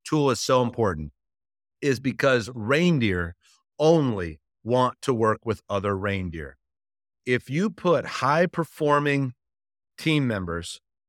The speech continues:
on a team with non-high performing team members, it will cause significant challenges for the entire organization.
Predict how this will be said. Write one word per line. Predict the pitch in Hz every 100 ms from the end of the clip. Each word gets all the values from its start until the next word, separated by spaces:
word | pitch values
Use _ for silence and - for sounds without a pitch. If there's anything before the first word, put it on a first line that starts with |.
| -
on | 123 160 185
a | 190
team | 151 175 143 113 98 98 -
with | 123 117 - _ _ -
non-high | 92 110 117 131 156 175 165 127 120
performing | 110 101 - 104 98 90
team | - 98
members, | 92 87 87 87 - _ _ _ _ _ -
it | 165
will | 170 180
cause | - - 135 120 113 110 - - _ _ _
significant | - - 113 120 139 131 135 143 -
challenges | 131 117 110 104 104
for | - 123
the | 113
entire | 107 98 - 131 127
organization. | 113 117 110 107 98 98 90 - 78